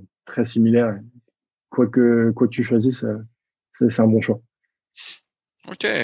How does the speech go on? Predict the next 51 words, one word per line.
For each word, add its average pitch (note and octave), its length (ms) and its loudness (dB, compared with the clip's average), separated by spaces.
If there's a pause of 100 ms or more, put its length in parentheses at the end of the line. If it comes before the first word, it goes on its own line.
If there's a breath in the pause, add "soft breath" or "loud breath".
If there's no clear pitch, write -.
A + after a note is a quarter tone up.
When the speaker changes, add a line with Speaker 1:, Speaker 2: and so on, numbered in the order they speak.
(520 soft breath)
Speaker 2:
Ah - 60 -2
ouais, - 80 2
t'as, A#2+ 220 0
elle, F3 140 0
putain, D3+ 180 -6
c'est A#2 100 -4
marrant, F3 200 2
ouais, D#3+ 100 2
j'aurais, B2 180 0
j'aurais B2 220 0
cru A2+ 100 -10
que - 60 -18
t'étais A#2+ 140 -12
plus - 180 -16
lourd, D3 180 -4
alors G2+ 140 2
je G#2+ 60 -10
me A2 40 -6
serais A#2+ 160 -2
dit, C#3 140 -2
euh, C3 80 0
t'es B2 100 -6
en A#2 80 0
X A#2+ 260 -6
L C#3 160 0
ou B2 100 -6
voir, A#2+ 220 2
euh, G#2 420 0
Speaker 1:
<laughs> - 760 -10
Non, C3 240 2
non, C3+ 140 2
non, C#3+ 160 4
il C3 80 2
y - 20 2
a B2+ 60 0
des, C#3 120 0
il C#3+ 60 2
y C#3+ 60 2
a C#3 40 2
des C#3+ 120 2
beaux D3 160 2
bébés D3+ 260 2
de, C3 720 0
ouais, D#3 160 0
je - 60 -12
suis, C3+ 300 0
je B2 60 -6
dois C#3 140 0
être C#3 100 -4
entre, C3 260 -6
euh, B2+ 400 -2